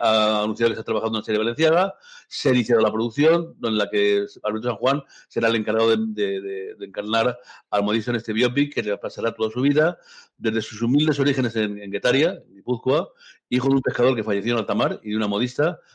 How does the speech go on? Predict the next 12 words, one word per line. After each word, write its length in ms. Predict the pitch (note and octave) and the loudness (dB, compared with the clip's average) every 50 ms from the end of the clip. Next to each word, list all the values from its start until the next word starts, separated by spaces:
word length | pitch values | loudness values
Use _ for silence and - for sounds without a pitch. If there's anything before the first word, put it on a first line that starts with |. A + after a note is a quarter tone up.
| _ _ _ | _ _ _
hasta 220 | - G#2+ - G#2+ | -10 -8 -6 -4
convertirse 460 | G#2 G#2 G2+ F#2 - B2 A2 G#2+ B2 | -4 -4 -4 -4 -4 -6 -2 0 0
en 120 | A#2+ A#2 A2+ | 0 0 0
un 140 | A2+ A2+ A2 | 0 0 -2
diseñador 400 | A2 G#2+ A2+ A2 G#2+ A2 A2+ A#2+ | -2 -2 -2 -2 0 0 0 2
en 80 | A#2 | 2
más 220 | G#2+ G#2+ G#2+ G#2+ A2+ | 2 2 2 2 0
importantes 760 | A2+ G#2 - G#2 F#2+ - A2 G#2+ G#2+ - - A#2+ B2+ B2 _ _ - - - _ _ | 0 -2 -4 -6 -4 -4 -4 -4 -4 -2 -4 -4 -4 -6 _ _ -20 -20 -20 _ _
de 80 | - G2 | -6 -4
todos 160 | F#2+ G#2+ G#2 | -2 0 -2
los 120 | G2 - | -2 -2
tiempos. 400 | - F#2 F2 E2 _ - - _ | -6 -12 -14 -14 _ -20 -20 _